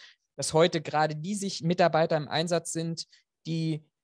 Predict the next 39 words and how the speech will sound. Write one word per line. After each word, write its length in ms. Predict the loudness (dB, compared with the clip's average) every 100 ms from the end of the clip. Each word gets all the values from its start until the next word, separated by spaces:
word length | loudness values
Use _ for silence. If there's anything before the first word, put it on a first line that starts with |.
| _
angemeldet 640 | 0 2 2 4 2 2 -2
sind 240 | -4 -4
und 100 | -4
ordentlich, 560 | 2 4 4 2 -6 -4
dann 120 | -6
kriegt 220 | -4 -4
das 120 | -4
Unternehmen 600 | -4 -2 0 0 -2 -4
einen 220 | -6 -4 2
Haken 340 | 2 2 -4
für 140 | -10
dieses 320 | -8 -6 -6 -6
Objekt 400 | -2 -2 -4 -4
dran. 380 | -4 -2 -6 -10 -4
Aber, 580 | 2 4 6 4 0 -8 -4
ähm, 640 | -2 -2 -4 -6 -8 -12 _ _ _ _ _ _ _ -2
wenn 200 | -2 0
ich 220 | -4 -6
gerade, 720 | 2 4 6 6 2 0 -8
ich 160 | -18 -8
brauche 280 | 2 2 2
schon 200 | -6 -6
als 240 | -6 -10 -16 -14
Kontrollbehörde 600 | -10 0 0 2 0 0
auch 120 | -2
ein 100 | -4
bisschen 340 | -6 -6 -6 -4
Glück, 200 | -6 -6
dass 100 | -10
ich 140 | -6
genau 300 | -2 0 0
die 220 | -2 -8
treffe, 440 | -10 -4 -4 -2 -6
die 160 | -6
nicht 320 | -8 -6 -8 -8
im 100 | -8
Bewacherregister 840 | -6 -8 -8 -12 -14 -18 -18 -14
angemeldet 580 | -12 -10 -8 -8 -10 -12
sind 220 | -16 -20